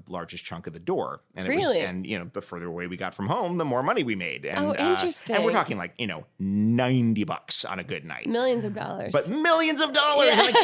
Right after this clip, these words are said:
Speaker 1: gasses us up, and we're off to the next place.
Speaker 2: Yeah,
Speaker 1: And if we
Speaker 2: yeah.
Speaker 1: eat at Waffle House, we're fine, you know?
Speaker 2: <laughs>
Speaker 1: Um, so,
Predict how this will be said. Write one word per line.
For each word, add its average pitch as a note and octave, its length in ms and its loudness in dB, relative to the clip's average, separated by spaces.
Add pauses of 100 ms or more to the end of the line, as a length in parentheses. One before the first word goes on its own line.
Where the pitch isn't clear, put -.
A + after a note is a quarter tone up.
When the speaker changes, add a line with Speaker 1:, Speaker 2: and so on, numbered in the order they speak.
Speaker 1:
gasses D4+ 320 6
us C4+ 160 6
up, C#4 180 4
and B3 100 2
we're A#3+ 140 4
off B3 200 4
to B3+ 80 2
the B3+ 80 2
next C4 220 2
place. A4+ 300 6
Speaker 2:
Yeah, A4+ 60 6
Speaker 1:
And G#4+ 60 4
if G#4+ 40 4
we A4 80 4
Speaker 2:
yeah. A#4+ 120 4
Speaker 1:
eat A4+ 40 6
at G4+ 60 2
Waffle D4+ 300 4
House, A#3 280 4
we're B3+ 80 2
fine, C4+ 400 2
you A#4 100 8
know? - 280 6
Speaker 2:
<laughs> B4 40 4 (680)
Speaker 1:
Um, C#5 500 4
so, D#3 500 0